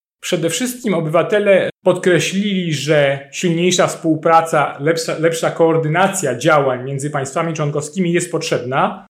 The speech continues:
w takich dziedzinach jak polityka zdrowotna, polityka społeczna,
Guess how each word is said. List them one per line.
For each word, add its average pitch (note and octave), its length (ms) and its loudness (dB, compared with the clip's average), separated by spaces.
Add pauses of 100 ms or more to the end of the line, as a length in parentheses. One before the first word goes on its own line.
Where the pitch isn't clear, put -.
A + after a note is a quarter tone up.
w - 40 -20
takich E3 300 0
dziedzinach D#3+ 440 0
jak D3 280 0
polityka D3 400 0
zdrowotna, D#3 880 0 (140)
polityka C#3 360 -4
społeczna, D#3+ 920 2